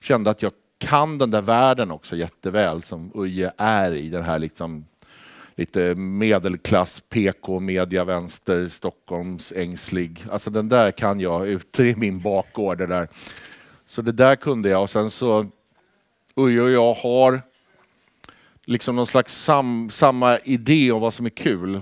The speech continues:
Så här, någon slags um-, umami-känsla för att vi, den där, vi tycker att samma sfär är rolig att vara i. Så här.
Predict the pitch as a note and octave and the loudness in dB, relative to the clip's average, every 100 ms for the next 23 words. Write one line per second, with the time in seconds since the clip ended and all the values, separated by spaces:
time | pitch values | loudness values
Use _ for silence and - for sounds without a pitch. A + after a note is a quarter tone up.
0 | G#2+ - G2+ F#2 F#2+ G#2+ G#2+ A2+ - - | -8 -2 0 0 -2 -8 -2 -2 -2 -6
1 | - - - B2 B2 C3 B2 B2 G#2 G#2 | -14 -12 -6 -4 -4 -2 0 2 2 0
2 | G#2 - B2 A#2+ - G#2+ - G2 F#2 - | -2 0 0 -2 -4 -4 -4 -6 -6 -8
3 | G#2+ G2 F#2 F2+ _ _ _ _ - G#2+ | -6 -4 -4 -8 _ _ _ _ -6 0
4 | A#2+ A#2+ A2+ - A#2+ A2+ C3 B2 A2 - | 4 4 2 -8 -12 -10 -4 -2 -2 -2
5 | A2+ A2 - C3 A2+ G2 F#2+ F#2+ F2+ F#2+ | -2 -2 0 2 4 4 2 0 -2 -2
6 | F2+ F#2+ F#2+ F#2 G#2 E2 D#2+ - - E2 | -6 -6 -6 -4 -4 -4 -6 -10 -14 -18